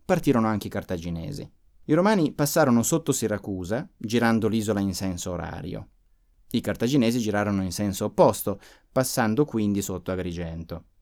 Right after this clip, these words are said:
Le due flotte si incontrarono davanti Licata, in quella che fu registrata come la battaglia di Capo Ecnomo,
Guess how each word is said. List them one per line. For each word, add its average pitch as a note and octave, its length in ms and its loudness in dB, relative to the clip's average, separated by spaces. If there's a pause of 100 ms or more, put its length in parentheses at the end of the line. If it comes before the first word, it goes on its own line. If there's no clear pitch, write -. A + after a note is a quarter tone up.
(260)
Le C3 160 2
due E3+ 160 6
flotte F#3 400 2
si C3+ 140 0
incontrarono C#3+ 680 2
davanti A2 520 2
Licata, F#2 680 -4 (300)
in C3 180 6
quella F3+ 340 4
che B2 100 -8
fu D3 140 0
registrata C#3 640 0
come A2 460 0 (260)
la A#2 240 2
battaglia C#3 640 2
di G#2+ 140 0
Capo A#2 360 0
Ecnomo, F#2+ 680 0